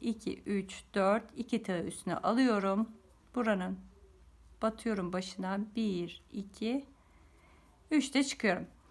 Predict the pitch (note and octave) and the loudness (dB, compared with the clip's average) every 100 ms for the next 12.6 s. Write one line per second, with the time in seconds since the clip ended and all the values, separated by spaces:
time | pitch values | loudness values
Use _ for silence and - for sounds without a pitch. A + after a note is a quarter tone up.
0 | - - - - - - F#4 D#4 B3+ - | -20 -18 -18 -20 -18 0 6 8 8 6
1 | A4 A4 - F4 E4+ D#4+ D#4 D#4+ G#3 F#3 | 4 2 4 8 10 10 8 8 8 6
2 | - - - - - - - - - _ | 4 -6 -14 -14 -18 -20 -20 -20 -20 _
3 | _ - _ - _ _ _ - - - | _ -20 _ -20 _ _ _ -20 -20 -20
4 | - - - F#4 C#4+ C#4+ C4 F#3+ - - | -20 -20 -2 6 8 8 4 2 0 -4
5 | - - - - - _ - - - - | -6 -6 -20 -20 -20 _ -20 -20 -20 -20
6 | - - - - _ _ - C#4 B3 G3+ | -20 -20 -20 -20 _ _ 2 4 6 2
7 | G#3 B3+ B3+ - - - B3 - - - | 0 2 2 0 -4 0 -2 -2 -12 -14
8 | _ C4+ D4+ E4 - - G4+ G#4 - C4 | _ 6 6 6 0 4 6 6 8 10
9 | A#3+ D#4 - A#3+ - G3 E3+ F3 - - | 8 4 2 2 2 -2 -2 -4 -10 -20
10 | - _ - B3 A3+ E4 F#4+ - E4 C#4 | -20 _ -4 0 4 6 4 4 6 8
11 | B3+ B3 C#4+ C4 C4 C#4 C4+ C4+ C4+ D#4 | 6 4 4 4 8 10 10 8 4 4
12 | C#4+ G#3+ F3 F#3+ G3+ D#4 | 4 4 0 0 2 2